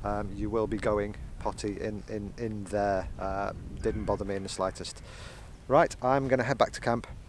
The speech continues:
Um, gonna put on my organic breakfast, which we bought from Bob. We bought some eggs, bacon, and, uh, some sausages, all sourced from around here. So you're supporting the local community, basically. Um,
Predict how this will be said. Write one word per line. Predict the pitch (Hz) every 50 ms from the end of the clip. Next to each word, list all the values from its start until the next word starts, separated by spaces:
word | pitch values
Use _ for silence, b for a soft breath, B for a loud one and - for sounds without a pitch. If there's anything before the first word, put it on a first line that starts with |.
| - - -
Um, | 107 110 110 110 107 107 104 107 107 104 - 113 104
gonna | - 120 110 107
put | - - - 123 -
on | 117 113 107 - 104
my | 107 104 104
organic | 107 104 113 110 110 95
breakfast, | 104 117 - - - 139 - -
which | - - -
we | 107
bought | - 101 101 -
from | - 107 98
Bob. | 95 107 127 - -
We | 101 -
bought | 98 104 - -
some | - 113
eggs, | 117 117 110 104
bacon, | - - 107 107 107 - - 107 107 - -
and, | 107 104 107 107 104 104 104 107 104 - - B B B B B B B -
uh, | 101 101 101 104 104 110
some | - - 110 101
sausages, | - 113 - - 104 127 127 123 - - -
all | 113 110 113 110 110 110 110 - -
sourced | - - 113 101 104 - -
from | - 101 101
around | 98 98 101 104 101 -
here. | 101 98 101 98 B B B B B B
So | - - - 104
you're | 98 98 98
supporting | - 92 - - - - - - 110 107 - - 101
the | 101 98
local | 98 98 - - 92
community, | 90 95 98 98 95 92 - - 92
basically. | 95 95 - - - - 101 95 B B B B B B B - -
Um, | 98 98 98 95 95 95 98